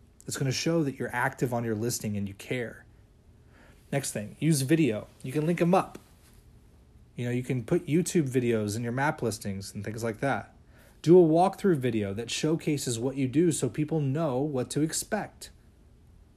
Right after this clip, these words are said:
You can add those in. You know, like I said before, this is your one shot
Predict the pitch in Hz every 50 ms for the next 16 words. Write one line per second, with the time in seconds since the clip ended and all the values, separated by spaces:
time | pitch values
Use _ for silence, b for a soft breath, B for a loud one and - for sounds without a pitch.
0 | - _ - - - - - - - 160 151 - 139 143 147 147 143 143 147 151
1 | 143 131 160 165 151 120 113 - - - - - - - - - - - - -
2 | - - - - - - - _ - - - - 120 123 131 139 - 151 143 -
3 | - 170 165 160 156 139 - - 190 185 151 127 127 127 - - 135 117 123 156
4 | 170 165 143 131 131 131 135 143 151 160 165 156 - - - 185 170 175 143 127
5 | 131 135 -